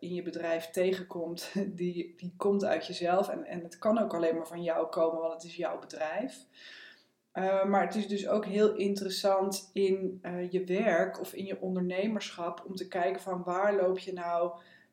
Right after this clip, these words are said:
tegenaan, hè? Loop je altijd promoties mis? Of, eh, heb je het idee dat jij altijd harder moet werken dan een ander?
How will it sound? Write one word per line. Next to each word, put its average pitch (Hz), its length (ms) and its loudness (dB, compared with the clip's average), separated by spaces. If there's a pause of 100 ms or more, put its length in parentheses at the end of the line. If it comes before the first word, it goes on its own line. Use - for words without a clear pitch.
tegenaan, 185 720 0
hè? 240 220 2
Loop 175 200 2
je - 140 -8
altijd 175 560 -4
promoties 175 840 -4
mis? - 560 -4
Of, 175 520 -6 (500)
eh, 170 200 -4
heb 175 160 -2
je 190 100 -8
het 185 100 -10
idee 180 360 4
dat 170 140 -4
jij 175 240 2
altijd - 260 -4
harder 180 380 0
moet 175 180 -2
werken 165 360 0
dan 170 180 -2
een 156 180 -8
ander? 175 600 -2